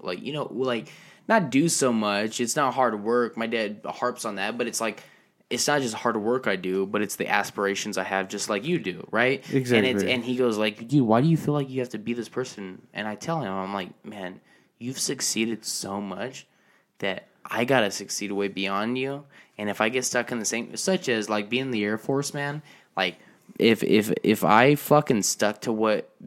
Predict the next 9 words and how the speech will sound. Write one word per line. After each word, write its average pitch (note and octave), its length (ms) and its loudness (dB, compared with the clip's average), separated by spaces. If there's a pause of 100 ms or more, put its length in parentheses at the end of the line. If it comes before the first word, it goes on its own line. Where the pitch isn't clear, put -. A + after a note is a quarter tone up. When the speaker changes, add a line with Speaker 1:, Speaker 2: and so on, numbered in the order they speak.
Speaker 1:
be, - 160 -6 (340)
if B2 200 0
I, C#3 300 4
it, A#2+ 220 2
like, B2+ 220 2 (320)
such C3 260 -4
as G2+ 220 -4 (100)
on B2 120 0
Friday G#2 500 2